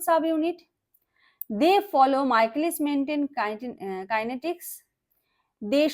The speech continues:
show sigmoid kinetic curves, they can be activated or inhibited by molecules binding at sites other than the active site। ঠিক আছে?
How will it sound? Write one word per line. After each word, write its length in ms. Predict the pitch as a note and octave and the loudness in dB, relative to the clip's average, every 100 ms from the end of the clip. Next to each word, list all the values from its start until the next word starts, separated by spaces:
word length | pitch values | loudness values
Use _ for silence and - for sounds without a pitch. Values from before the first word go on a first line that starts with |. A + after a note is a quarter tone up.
| - | 0
show 180 | F4 C#4 B3+ D4 | 4 4 4 0
sigmoid 460 | C4 C4 D4 E4+ D#4+ | -2 -2 0 -2 0
kinetic 440 | C4 B3 B3 C#4 C4+ - | -2 -2 -6 -8 -8 0
curves, 300 | B3 D4+ - - _ _ _ - G#3+ | 0 0 -6 -18 _ _ _ -12 -2
they 160 | E4 F#4+ F#4+ | 0 0 0
can 160 | C#4 B3+ A#3+ | -2 -2 -4
be 60 | C4+ A3+ A3+ | -2 -2 -2
activated 540 | A3+ C#4+ D4+ D4 D#4 - | -4 -4 -4 -4 -6 -2
or 80 | A3 A3 A#3 | -4 -4 -6
inhibited 480 | B3+ C#4 C#4+ C#4+ A#3+ G#3+ | -4 -4 -4 -6 -6 -4
by 120 | G#3 G3+ G3+ | -4 -4 -4
molecules 560 | G#3+ A#3+ C#4 C#4+ C#4+ C#4+ G#3+ | -4 -4 -8 -8 -8 -8 -6
binding 460 | G3+ G#3+ G#3 A#3+ B3+ - | -6 -6 -8 -8 -8 -8
at 80 | F#3+ - G#3+ | -10 -8 -4
sites 340 | G3 D#4 - - _ _ _ - A#3 | -2 -4 -8 -20 _ _ _ -2 2
other 200 | F4 F4+ G#3 | 6 6 4
than 180 | G#3+ G3+ A3 G#3 | -2 -2 -6 -4
the 100 | D4+ - F#3+ | -4 -2 -6
active 280 | - G3+ F3+ - | -4 -10 -8 -10
site। 240 | C#3 - _ _ _ _ _ _ _ _ _ | -12 -12 _ _ _ _ _ _ _ _ _
ঠিক 100 | E4 E4 | 0 2
আছে? 120 | D#4 | 2